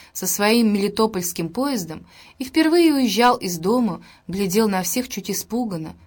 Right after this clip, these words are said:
такой неуклюжий, долговязый и нескладный. А теперь пилотка лихо сидит на круглой, коротко остриженной голове, сияет наутюженной Анисей Матвеевной и пришитой Сашей под воротничок, и молодое лицо стало твёрже, уверенней,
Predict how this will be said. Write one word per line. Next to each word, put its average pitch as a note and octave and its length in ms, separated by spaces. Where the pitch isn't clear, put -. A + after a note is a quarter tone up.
такой D4 300
неуклюжий, C4 580
долговязый F#3+ 800
и E3+ 80
нескладный. D#3+ 760
А G3 140
теперь D4+ 340
пилотка A3 480
лихо F#3 460
сидит F3+ 380
на F#3 160
круглой, F3+ 480
коротко F#3+ 500
остриженной F3 560
голове, E3 560
сияет A#3+ 540
наутюженной G#3+ 680
Анисей F#3+ 440
Матвеевной F3+ 600
и E3+ 140
пришитой F3+ 480
Сашей F3+ 420
под E3 220
воротничок, E3 800
и G3 80
молодое B3+ 460
лицо C#4 320
стало A3 320
твёрже, F3+ 600
уверенней, E3+ 640